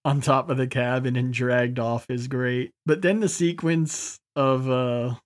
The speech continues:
her being, like, used as a puppet to peer into the window is just so, like, spine-chilling to me.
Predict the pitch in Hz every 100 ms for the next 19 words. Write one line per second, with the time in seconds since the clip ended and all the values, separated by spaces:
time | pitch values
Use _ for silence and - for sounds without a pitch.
0 | _ - 143 147 139 135 135 131 127 127
1 | 123 123 120 - _ 147 135 139 135 135
2 | 127 123 120 - - 127 - 123 - 131
3 | 120 - 127 123 120 123 123 131 120 120
4 | 123 123 123 123 123 123 127 127 120 _
5 | 165 143 131 156 143 - - 175 208 233
6 | 226 202 - 151 135 135 - - 127 127
7 | 135 131 - 131 127 127 123 135 123 123
8 | 120 123 127